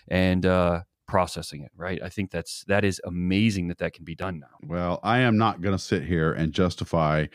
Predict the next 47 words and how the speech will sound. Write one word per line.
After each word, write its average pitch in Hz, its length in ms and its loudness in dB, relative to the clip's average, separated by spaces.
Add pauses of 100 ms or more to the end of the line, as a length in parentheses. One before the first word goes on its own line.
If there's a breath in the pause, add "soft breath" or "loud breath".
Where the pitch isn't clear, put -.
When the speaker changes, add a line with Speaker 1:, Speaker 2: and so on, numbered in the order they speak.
(260 loud breath)
Speaker 2:
the 87 80 -2
cost 87 520 0
of 80 220 -2
James 82 260 0
Webb 78 140 0
Space 78 200 -2
Telescope, 71 500 -2
I, 78 80 0
'cause 82 240 0
I 82 80 2
can't. 73 420 -2
It's, 76 160 -4
we're 92 240 2
up 92 140 0
to 82 100 0
nine 90 340 2
billion 98 360 2
dollars 78 400 0
now. 67 200 -4
Aircraft 92 460 0
carriers 78 380 0
cost 76 240 -4
that 65 140 -2
much 73 220 -4
money. 67 280 -6 (340 loud breath)
I, 98 260 2 (200)
I - 20 2
have 107 220 2
a 98 40 2
lot 101 600 2
of 95 440 2 (100)
problems 82 640 0
with 78 140 -2
how 82 360 0
that 78 220 -2
program 76 480 -2
and 76 100 -2
how 78 120 -2
that 73 180 -4
project 73 420 -4
has 71 180 -4
been 71 180 -4
built. 82 300 0 (220 loud breath)
So 101 300 0 (200 soft breath)
in 101 140 2
a, 95 140 2 (180)
so 95 360 0